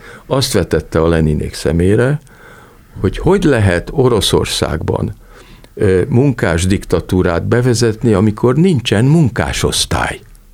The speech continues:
csak parasztság van. És ebből lesz a rettenetes cárizmus. És Klezsának is ez a problémája,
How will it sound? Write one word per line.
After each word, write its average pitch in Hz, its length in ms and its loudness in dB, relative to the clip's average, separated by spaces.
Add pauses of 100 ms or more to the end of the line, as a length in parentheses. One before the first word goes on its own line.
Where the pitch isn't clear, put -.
(120)
csak - 260 -2
parasztság - 680 -2
van. - 240 -6 (640)
És - 180 -2
ebből 113 360 2
lesz 85 280 0
a 85 200 0
rettenetes - 720 -2
cárizmus. - 800 -4 (880)
És 107 260 -2 (140)
Klezsának 123 600 0
is - 160 -2
ez 92 140 0
a 82 80 2
problémája, 80 960 0